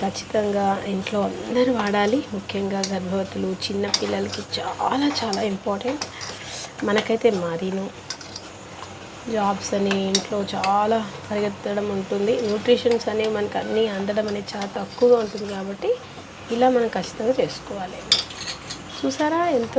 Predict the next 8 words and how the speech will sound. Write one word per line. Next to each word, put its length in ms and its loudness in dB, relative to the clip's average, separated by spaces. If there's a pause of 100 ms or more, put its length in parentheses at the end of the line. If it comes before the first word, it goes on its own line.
(120)
బాగా 180 4 (120)
ఉడుకుతోంది? 600 4 (1400)
ఇలా 160 8 (120)
అయిపోయిన 340 0 (100)
తర్వాత 320 -4 (160)
ఒకసారి 460 0 (340)
గమనించుకొని 640 2 (100)
దించేసుకోండి. 720 0